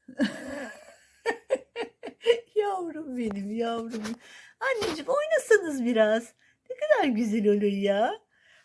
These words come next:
Azıcık oynayın. Değil mi?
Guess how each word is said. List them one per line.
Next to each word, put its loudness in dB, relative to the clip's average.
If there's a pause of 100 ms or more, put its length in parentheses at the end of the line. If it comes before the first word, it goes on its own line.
Azıcık -2
oynayın. 2 (920)
Değil 0 (100)
mi? -6